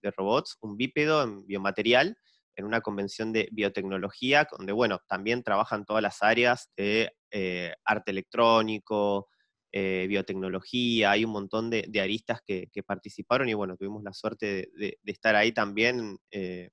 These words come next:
mostrando el, el proyecto y haciendo algunos cuestionamientos, ¿no? Eh, yo creo que el arte electrónico, si bien está en,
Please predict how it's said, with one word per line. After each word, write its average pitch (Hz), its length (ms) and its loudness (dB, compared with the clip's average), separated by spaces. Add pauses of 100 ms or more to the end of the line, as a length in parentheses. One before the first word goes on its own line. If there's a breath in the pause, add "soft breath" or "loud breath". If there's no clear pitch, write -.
mostrando 107 420 -4
el, 92 300 -4 (360)
el 104 120 -10
proyecto 117 380 -6
y - 20 4
haciendo 110 240 -2
algunos 107 180 -4
cuestionamientos, 104 720 -4
¿no? 123 220 0 (520 soft breath)
Eh, 101 420 4
yo 143 200 0
creo 160 240 4
que 110 480 4
el 104 140 0
arte 117 220 2
electrónico, 120 600 -2
si - 180 -8
bien 107 200 -4
está 110 360 2
en, 101 260 -8